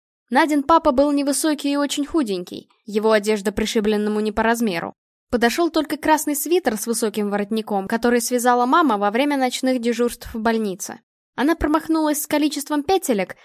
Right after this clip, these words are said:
и свитер получился таким огромным, что папа в нем утонул, но, учтиво поблагодарив маму, положил его в шкаф и ни разу не пытался оттуда достать.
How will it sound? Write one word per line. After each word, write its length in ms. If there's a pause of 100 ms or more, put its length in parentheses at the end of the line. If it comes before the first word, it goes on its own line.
(140)
и 100
свитер 360
получился 520
таким 300
огромным, 500
что 200
папа 320
в 60
нем 180
утонул, 540 (280)
но, 160
учтиво 400
поблагодарив 680
маму, 300
положил 460
его 120
в 80
шкаф 320
и 60
ни 120
разу 260
не 120
пытался 480
оттуда 300
достать. 560